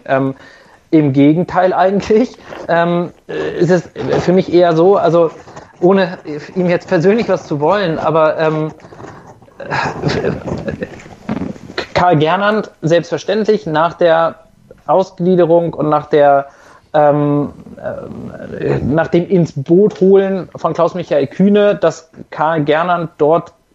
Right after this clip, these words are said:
im Aufsichtsrat auch als Aufsichtsratsvorsitzender in dieser Position, ähm, implementiert worden ist, ähm, glaube ich, ist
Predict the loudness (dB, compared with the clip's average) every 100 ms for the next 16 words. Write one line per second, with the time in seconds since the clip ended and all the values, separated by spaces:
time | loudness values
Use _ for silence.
0 | _ 0 2 2 0 0 -2 0 0 0
1 | 0 -2 -2 -10 -20 -20 -20 -20 _ -4
2 | -2 0 -2 -4 -4 -4 0 0 2 -2
3 | -2 0 0 0 0 0 -2 -4 -2 2
4 | 4 4 0 -6 -4 -2 0 0 2 2
5 | 0 2 2 2 2 2 2 0 -2 -20
6 | -20 _ -2 0 0 -4 -10 _ -16 -12
7 | -8 -4 2 2 2 -2 -6 -20 -10 -4
8 | -4 -6 -20